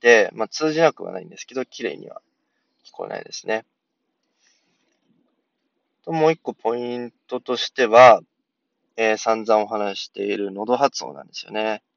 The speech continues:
で、うの音を出しながらって今お話ししたんですけど、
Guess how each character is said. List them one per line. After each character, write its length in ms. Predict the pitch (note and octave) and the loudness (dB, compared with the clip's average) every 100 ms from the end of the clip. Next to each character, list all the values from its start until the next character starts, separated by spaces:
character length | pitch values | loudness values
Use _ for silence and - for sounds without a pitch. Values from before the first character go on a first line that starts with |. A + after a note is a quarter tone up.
| _ _ _ _ _ _ - | _ _ _ _ _ _ -4
で、 600 | B2 A#2+ A#2 A#2 A#2 A#2+ | 0 2 4 4 2 0
う 120 | F3+ G#3+ | 0 2
の 200 | C3+ A2 | 4 2
音 220 | - G#2 | 0 -4
を 60 | |
出 120 | F#2+ F#2+ | -2 -8
し 120 | A2 | -6
な 120 | G#2+ | -4
が 100 | F#2 | -6
ら 140 | - - | -12 -20
っ 20 | _ | _
て 100 | - | -20
今 220 | - - - _ _ _ - | -20 -20 -20 _ _ _ -20
お 120 | F#2 | -14
話 220 | F#2+ F#2 | -12 -12
し 20 | - | -14
し 60 | - | -14
た 120 | - | -16
ん 60 | |
で 60 | - | -18
す 80 | - | -20
け 100 | - | -14
ど、 200 | - | -14